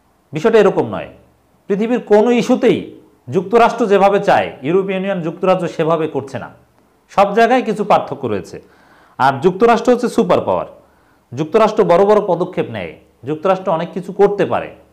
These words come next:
যুক্তরাষ্ট্র চাইলেই স্যাংশন দিতে পারে। কিন্তু ইউরোপীয় ইউনিয়ন কিংবা, আহ, যুক্তরাজ্য, তারা যুক্তরাষ্ট্রের মতো অত প্রভাবশালী নয়, তারা চাইলেও এরকম স্যাংশন দিতে পারে না।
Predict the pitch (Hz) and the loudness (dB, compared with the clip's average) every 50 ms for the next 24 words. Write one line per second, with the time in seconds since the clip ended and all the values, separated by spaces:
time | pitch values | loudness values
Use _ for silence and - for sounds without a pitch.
0 | _ _ - 123 135 139 165 180 180 180 180 185 175 - - 165 160 170 180 208 | _ _ -10 -10 -8 -4 -2 -2 -2 -2 -2 -6 -8 -2 0 0 0 0 0 -4
1 | 196 202 - 185 170 170 175 - 175 143 156 165 - - - 117 95 85 76 - | -4 -4 -4 -4 -4 -4 -6 -10 -8 -8 -6 -4 -4 -2 -2 -2 -2 -4 -4 -8
2 | - - _ _ _ _ _ _ _ _ _ _ - 175 180 190 196 170 170 175 | -14 -20 _ _ _ _ _ _ _ _ _ _ -8 -6 -6 -4 -2 0 0 0
3 | 196 202 202 220 220 214 208 214 226 226 214 214 202 180 180 180 180 180 175 - | 0 0 -2 -2 -4 -2 -2 0 0 -2 -2 -2 -6 -2 2 4 4 4 4 2
4 | - - - - - _ _ _ _ _ _ 120 120 120 123 123 123 113 107 - | -2 -8 -18 -20 -20 _ _ _ _ _ _ 0 2 4 4 4 2 0 -2 -8
5 | - - - - 165 127 165 175 180 185 208 185 170 160 147 - 156 120 85 73 | -18 -20 -20 -18 -10 -8 -8 -6 -2 2 4 4 4 4 2 0 -2 -2 -2 -4
6 | - - - - _ _ - 165 165 180 165 139 175 180 185 - 208 208 202 196 | -10 -16 -20 -20 _ _ 0 0 2 2 0 0 -2 -4 -2 0 2 2 2 2
7 | 202 - 233 226 226 220 - 202 185 190 190 175 - 180 170 175 180 175 - 190 | 0 -4 -4 -2 -2 0 0 2 0 0 0 -2 0 2 2 2 2 0 0 -2
8 | 175 156 143 131 131 107 90 87 - 156 170 175 180 190 185 185 196 208 202 196 | -2 -2 -2 -2 -2 -4 -4 -4 -2 -2 -2 0 0 0 2 2 4 4 4 4
9 | 208 190 170 - 190 175 180 190 170 175 175 175 151 131 110 95 87 76 - | 2 -2 -4 -4 -6 -6 -6 -6 -6 -4 -4 -4 -2 -4 -4 -4 -6 -8 -14